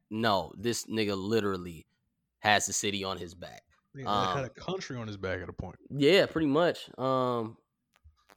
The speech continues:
Speaker 1: and that is your number three. So
Speaker 2: Three.
Speaker 1: my number three, uh,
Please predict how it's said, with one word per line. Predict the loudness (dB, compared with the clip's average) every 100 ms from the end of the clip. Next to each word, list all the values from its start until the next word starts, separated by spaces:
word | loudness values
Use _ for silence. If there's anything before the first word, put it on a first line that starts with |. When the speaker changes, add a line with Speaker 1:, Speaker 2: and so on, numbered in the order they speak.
| _ -8
Speaker 1:
and | -2
that | 0 0
is | -2 -2
your | 0 0 0
number | -2 -4
three. | -4 -4 -4 -8 -20 _
So | 2
Speaker 2:
Three. | 10
Speaker 1:
my | 10
number | 10 4 2
three, | 2 2 0 0
uh, | 2 4 2